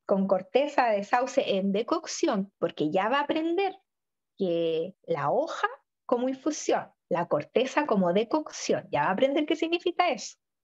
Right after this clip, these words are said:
Yo le puedo sacar el principio activo para tratar muchas dolencias, porque ¿cuál es el principio activo de la corteza de sauce? Este es el ácido acetilsalicílico, que me permite quitar el dolor,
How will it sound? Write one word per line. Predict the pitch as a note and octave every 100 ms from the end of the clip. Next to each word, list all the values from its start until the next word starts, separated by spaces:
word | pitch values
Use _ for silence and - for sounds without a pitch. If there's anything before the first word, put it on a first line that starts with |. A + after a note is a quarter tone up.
| -
Yo | G3
le | A#3+ A#3
puedo | A3+ B3
sacar | - G3+ A3 B3+
el | D#4
principio | A#3+ G#3 B3+ A#3
activo | G#3 - A#3 C4 - _ _ -
para | F#3 E3+ F3
tratar | E3+ - B3 C4+
muchas | G#3+ A#3 F4+ G#4 G#4+ F4+
dolencias, | E4+ G#4 A#4 - G3
porque | G#3 F#3+ F#3 F3+ - - - -
¿cuál | - F#4+
es | C#5
el | C#5
principio | C4+ - - A3+
activo | - G#3+ G#3 F#3 F#3
de | G3
la | F3 E3+
corteza | F3+ - G3+ G#3+
de | G3+
sauce? | - C#4+ F4 - G3 F#3+ _ _ - - - -
Este | A#3 - C#4+ D4
es | A3 -
el | F#3+ -
ácido | A#3+ D4 - F4
acetilsalicílico, | D#4 G3 F#3+ F#3+ F3 D#3 - C4 D4 - E3+ _ - -
que | -
me | B3
permite | C4 C4+ C#4+ D4+ F4 - D#4+ - _
quitar | - D#3+ C#3+
el | D3+
dolor, | A3 D4 D4 C#4 C4+ C#4